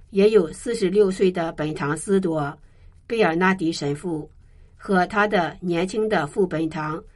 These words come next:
基伯多神父。当时基伯多神父二十三岁，晋铎才三个月。贝尔纳迪神父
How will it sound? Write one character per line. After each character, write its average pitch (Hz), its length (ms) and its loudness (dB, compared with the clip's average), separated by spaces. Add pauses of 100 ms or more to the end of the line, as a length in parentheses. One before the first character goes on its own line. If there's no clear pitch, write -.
(140)
基 214 200 0
伯 165 220 0
多 156 200 -4
神 143 220 -2
父。 156 340 -6 (840)
当 185 200 4
时 160 360 -4 (280)
基 247 180 -8
伯 196 220 2
多 170 180 0
神 151 240 -2
父 170 320 -4
二 202 140 0
十 180 180 -4
三 185 240 0
岁， 190 340 -2 (540)
晋 208 240 2
铎 160 340 -4 (140)
才 170 300 -4
三 196 260 -2
个 180 160 -4
月。 160 160 -4 (1600)
贝 254 140 0
尔 180 140 4
纳 196 200 4
迪 170 180 -2
神 156 240 -6
父 160 300 -6